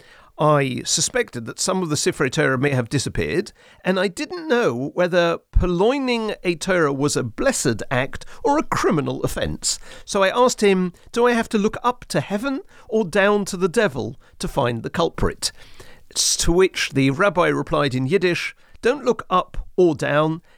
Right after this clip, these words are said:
Take my advice, kick avek. Just look away.' I learned from that rabbi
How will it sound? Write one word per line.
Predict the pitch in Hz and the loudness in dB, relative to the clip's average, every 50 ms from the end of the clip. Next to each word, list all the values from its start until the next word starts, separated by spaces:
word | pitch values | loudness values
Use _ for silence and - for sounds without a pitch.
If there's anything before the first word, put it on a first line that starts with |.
| _ _ - | _ _ -10
Take | - - 285 320 - | -6 -4 -4 -4 -4
my | 185 156 156 151 | -2 0 0 2
advice, | 131 120 - 160 156 156 160 151 - - - - - - _ - _ - | 0 0 0 0 0 0 0 -2 -4 -6 -8 -12 -18 -20 _ -20 _ -10
kick | - - 254 - - - - - - | -6 -6 -6 -6 -6 -12 -14 -6 -2
avek. | 165 156 120 123 107 - - - - - - - - - - - - - | -2 0 2 0 -2 -2 -4 -12 -18 -20 -20 -20 -20 -20 -20 -20 -8 -4
Just | - - - | -4 -4 -2
look | 151 139 - | -4 -4 -4
away.' | 139 123 117 131 135 104 95 - - - - - - - - - - - - - - | -2 2 2 2 2 0 -2 -8 -14 -20 -20 -20 -20 -20 -20 -20 -20 -20 -16 -8 -4
I | 147 143 127 117 - - 170 | -2 0 0 -2 -2 -4 -4
learned | - 147 185 226 233 214 - | 0 2 2 4 2 2 0
from | - - 104 101 | -2 -6 -6 -4
that | 113 107 - | -6 -6 -6
rabbi | - 131 151 170 139 185 175 170 170 | -2 0 0 2 2 4 4 2 2